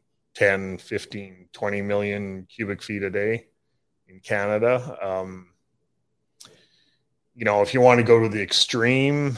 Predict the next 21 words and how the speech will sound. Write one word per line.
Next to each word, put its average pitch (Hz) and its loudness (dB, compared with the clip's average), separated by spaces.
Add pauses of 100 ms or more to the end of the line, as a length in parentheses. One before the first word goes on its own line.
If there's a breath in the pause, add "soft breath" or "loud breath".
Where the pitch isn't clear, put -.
(100)
you 110 -10
look 104 -2
at 101 -4
places 101 -4
like 95 -4
Qatar 110 0
or 95 2
Iran, 107 -4 (600)
where 92 -10 (720)
their 98 -8
deliverability 101 -4
is - -10 (140)
talked 98 -2
about 98 -4
in 95 -10 (180)
billions 107 -2
of 90 -20 (140)
cubic 87 -14
feet - -20
a 87 -12
day. - -14